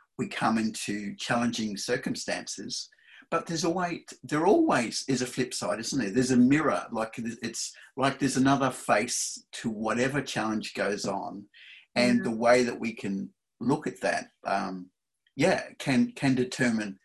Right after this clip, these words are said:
Speaker 1: how we proceed. And um, I suppose that's a big thing about resilience and that point of view, isn't it? <laughs> Just being able to go, "Well, you know, um, eh, that's the whole, was it,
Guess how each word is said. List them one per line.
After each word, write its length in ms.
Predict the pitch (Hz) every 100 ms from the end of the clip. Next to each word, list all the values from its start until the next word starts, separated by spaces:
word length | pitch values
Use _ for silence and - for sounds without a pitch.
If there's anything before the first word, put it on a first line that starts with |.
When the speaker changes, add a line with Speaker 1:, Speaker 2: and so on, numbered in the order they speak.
| _ -
Speaker 1:
how 200 | 120 110
we 100 | 104
proceed. 600 | - - - 143 110 92
And 260 | 104 101 - _ _ _ _ -
um, 320 | 113 98 95 -
I 120 | 98
suppose 320 | - 110 104
that's 240 | 104 -
a 80 | 101
big 220 | 90 110
thing 240 | - - 98
about 280 | - 147 -
resilience 580 | 127 - 110 95 -
and 100 | - -
that 160 | -
point 260 | - 98 -
of 80 | - _ -
view, 220 | 107 113
isn't 220 | 107 220 - - -
it? 180 | 190 - - -
<laughs> 140 | -
Just 200 | - -
being 140 | 165 139
able 120 | 120
to 80 | 110
go, 240 | 104 101 - _ _ _ _
"Well, 380 | 123 113 107 - -
you 140 | 117
know, 240 | 123 302 320 -
um, 400 | 101 107 110 101 - _ -
eh, 100 | 107 - 127 -
that's 220 | 143 -
the 80 | 147
whole, 400 | - 156 139 123
was 220 | 160 -
it, 180 | -